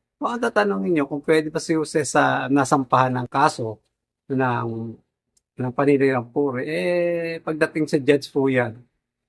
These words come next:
ang sasuggest lang ng judge kay Jose o dun sa, sa kanyang abogado na mag-take ng session sa,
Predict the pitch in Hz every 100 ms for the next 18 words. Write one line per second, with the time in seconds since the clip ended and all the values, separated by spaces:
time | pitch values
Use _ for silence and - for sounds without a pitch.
0 | _ - 139 131 131 135 131 127 123 -
1 | 175 151 147 135 147 - 147 139 135 131
2 | 127 143 139 127 127 143 131 - - -
3 | 135 131 127 127 139 156 139 120 - _
4 | _ 135 120 117 131 - 131 120 113 113
5 | - _ _ _ - 139 131 135 143 123
6 | 120 127 180 127 127 127 127 120 120 113
7 | 110 - 180 - 190 - 175 156 156 156
8 | - _ - - 147 - - 131 113 113
9 | - 131 120 113